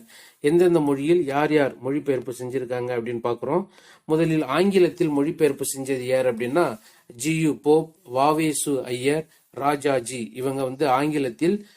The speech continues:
மொழிபெயர்ப்பு செய்து, செஞ்சிருக்காங்க. லத்தீன் மொழியில் மொழிபெயர்த்தவர் வீரமா முனிவர், ஜெர்மன் மொழியில் கீரால், பிரெஞ்சு மொழியில் ஏரியல், வடமொழியில் அப்பா தீட்சிதர்,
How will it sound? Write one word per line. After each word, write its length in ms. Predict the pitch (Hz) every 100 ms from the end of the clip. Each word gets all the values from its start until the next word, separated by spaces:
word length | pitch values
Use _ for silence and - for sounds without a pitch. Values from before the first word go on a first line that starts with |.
| _
மொழிபெயர்ப்பு 600 | - 143 151 143 127 147
செய்து, 400 | 143 131 120 123
செஞ்சிருக்காங்க. 640 | - 139 135 127 113 117 113 113 - _ _ -
லத்தீன் 420 | 135 147 147 208
மொழியில் 340 | 190 165 156 147
மொழிபெயர்த்தவர் 880 | 139 147 147 139 131 131 127 117 -
வீரமா 400 | 120 143 139 135 117
முனிவர், 420 | 123 123 123 113 - _ _ _ 117
ஜெர்மன் 420 | 135 160 190 180
மொழியில் 480 | 151 143 147 175 214 220 _ _
கீரால், 540 | - 151 143 139 120 101 _ _ _ _ _
பிரெஞ்சு 380 | - 156 175 175
மொழியில் 560 | 165 135 135 151 156 -
ஏரியல், 600 | 123 151 156 135 131 113 - _ _ _ -
வடமொழியில் 800 | 127 139 170 160 147 143 165 165
அப்பா 340 | - 120 160 160
தீட்சிதர், 680 | 156 143 135 123 117 131